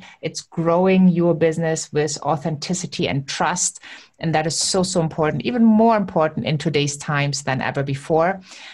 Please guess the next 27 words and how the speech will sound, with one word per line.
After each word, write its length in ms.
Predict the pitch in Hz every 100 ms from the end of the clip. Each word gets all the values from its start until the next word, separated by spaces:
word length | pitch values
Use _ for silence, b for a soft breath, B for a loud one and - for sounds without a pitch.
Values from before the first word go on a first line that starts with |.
| B
Thank 300 | - 202 196
you 60 | 208
so, 380 | - - 214
so 160 | 214 220
much, 240 | 180 175
Kim, 220 | - 175 165
for 180 | -
sharing 420 | 160 - 165 170 165
your 200 | 156 156
wisdom 600 | 160 156 160 160 160 170 -
with 400 | 160 160 - - 165
the 100 | 156
listeners. 680 | 151 151 165 156 165 - -
Um, 240 | 135 139 143
it 120 | 147
was 220 | 151 147
such 200 | - 180
a 40 | -
pleasure 400 | - 160 156 151
having 320 | 151 160 160
you. 280 | 156 160 185 B B B B -
And 400 | 156 160 160 160
yeah, 240 | 175 226
all, 300 | - 175 175 -
all 180 | 165 208
the 120 | 190
best 520 | 165 196 - - -